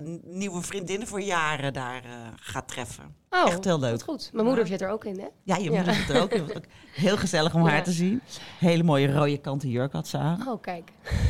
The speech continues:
Speaker 1: Zij was nog wel bij een feestje beland. Ergens, ergens in de krochten van het hotel was een heel groot gala gaande. <laughs> Dat had zij weer gevonden. Ik gelukkig niet, want dan was ik niet levend thuisgekomen. Maar, ehm, het was ontzettend leuk.
Speaker 2: Oh, wat goed.
Speaker 1: Ja.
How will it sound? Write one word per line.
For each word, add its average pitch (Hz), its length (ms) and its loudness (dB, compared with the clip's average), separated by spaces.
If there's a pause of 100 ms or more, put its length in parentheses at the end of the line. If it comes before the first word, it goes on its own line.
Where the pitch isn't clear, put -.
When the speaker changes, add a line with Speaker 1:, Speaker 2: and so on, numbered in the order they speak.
Speaker 1:
Zij 233 180 6
was 269 120 6
nog 240 120 6
wel 202 160 6
bij 294 120 6
een 269 80 4
feestje 254 360 4
beland. 214 340 4
Ergens, 240 340 2
ergens 208 240 2
in 233 60 2
de 196 120 0
krochten 269 380 0
van 202 140 2
het 220 80 2
hotel 190 360 0
was 165 140 -4
een 170 60 -4
heel 190 120 0
groot 156 220 0
gala 202 560 2
gaande. 233 680 2 (260)
<laughs> 277 340 -4
Dat 202 120 0
had 247 200 0
zij 262 200 4
weer 262 160 4
gevonden. 240 680 0 (240)
Ik 220 140 2
gelukkig 220 380 2
niet, 214 180 4
want 233 120 0
dan 208 100 2
was 180 160 2
ik 185 100 -2
niet 190 240 0
levend 170 340 2
thuisgekomen. 165 800 2 (480)
Maar, 185 360 2
ehm, 170 440 2 (240)
het - 80 -18
was 202 120 0
ontzettend 190 460 -2
leuk. 147 120 -6 (280)
Speaker 2:
Oh, 165 80 -10
wat 185 140 -14
goed. - 320 -8
Speaker 1:
Ja. 165 120 -6